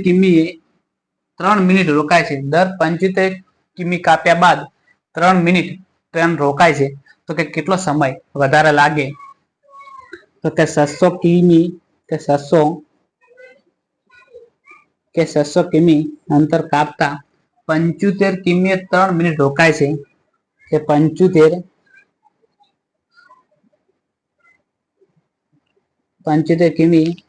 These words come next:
ત્રણ મિનિટ રોકાય છે. તો કે છસો ને પંચોતેર વડે ભાગી દઈએ. તો કે પંદર ચોક સાઈઠ અને પંદર પચા, કે પંદર પચા પંચોતેર, કે ચાલીસ ને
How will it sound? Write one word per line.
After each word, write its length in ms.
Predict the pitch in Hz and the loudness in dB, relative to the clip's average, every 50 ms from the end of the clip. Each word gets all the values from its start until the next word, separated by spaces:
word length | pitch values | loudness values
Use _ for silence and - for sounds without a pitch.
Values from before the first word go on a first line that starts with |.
| _ _ _ _ _ _ _ _ _ - | _ _ _ _ _ _ _ _ _ -2
ત્રણ 240 | 170 180 190 196 196 185 | 0 0 2 2 2 0
મિનિટ 260 | 170 170 185 185 160 | 0 2 2 0 0
રોકાય 340 | 151 143 143 139 170 175 160 | 0 0 0 0 2 2 2
છે. 140 | 143 147 147 147 147 - _ _ _ _ | 2 0 -2 -4 -6 -12 _ _ _ _
તો 100 | - 156 | -10 -8
કે 120 | 151 165 156 | -6 -6 -6
છસો 420 | - - - 151 151 - - 180 165 | -4 -2 -2 -4 -2 -2 -2 0 0
ને 140 | 170 160 165 180 170 - _ _ _ _ _ _ _ - | 0 0 -2 -4 -8 -14 _ _ _ _ _ _ _ -6
પંચોતેર 420 | 147 151 165 156 165 151 170 165 156 | -4 -4 -4 -4 -4 -2 -2 -2 -2
વડે 180 | 151 160 160 | -2 -2 -2
ભાગી 340 | 151 143 131 135 170 185 175 | -2 -4 -2 -2 0 0 0
દઈએ. 240 | 156 151 143 143 151 156 - - _ _ _ _ _ _ _ _ - | 2 0 0 0 -2 -4 -6 -10 _ _ _ _ _ _ _ _ -4
તો 40 | 160 | -4
કે 120 | 147 - 156 151 - - | -2 -2 -4 -4 -4 -2
પંદર 540 | 151 147 156 156 156 160 160 170 165 156 151 165 - _ _ _ _ _ _ _ _ _ _ _ _ _ _ _ _ _ _ _ _ - | 0 2 2 4 4 4 4 4 4 2 2 -2 -6 _ _ _ _ _ _ _ _ _ _ _ _ _ _ _ _ _ _ _ _ -2
ચોક 160 | 156 156 160 156 | -2 -2 -2 -2
સાઈઠ 400 | - - 147 156 160 151 139 143 - - _ _ _ _ _ _ _ _ _ _ _ _ _ - | -2 0 0 2 2 2 0 -2 -6 -14 _ _ _ _ _ _ _ _ _ _ _ _ _ -10
અને 140 | 151 156 143 - | -8 -8 -6 -4
પંદર 320 | - 139 143 151 160 170 156 160 | -4 -2 0 0 0 0 0 0
પચા, 380 | 156 143 139 - 160 143 135 143 147 - _ _ _ _ _ - - _ _ _ _ _ _ _ _ - | -2 -2 0 0 0 0 0 -2 -8 -12 _ _ _ _ _ -20 -20 _ _ _ _ _ _ _ _ -10
કે 60 | 156 | -6
પંદર 440 | 147 - 151 147 151 151 160 165 160 - - | -2 0 2 2 4 4 4 2 2 2 0
પચા 360 | 147 139 143 - 156 143 156 165 - _ _ _ _ _ _ _ _ _ _ 147 | 0 0 2 0 0 0 -2 -4 -10 _ _ _ _ _ _ _ _ _ _ -8
પંચોતેર, 520 | 143 151 143 151 165 151 151 151 143 143 156 - _ _ _ _ _ _ _ _ _ _ | -6 -6 -4 -2 -4 -2 -2 -4 -4 -4 -6 -12 _ _ _ _ _ _ _ _ _ _
કે 60 | - 170 175 175 - - | -6 -6 -4 -4 -2 0
ચાલીસ 340 | 156 151 156 175 196 190 196 | 0 2 2 2 0 -2 -2
ને 60 | 202 | -4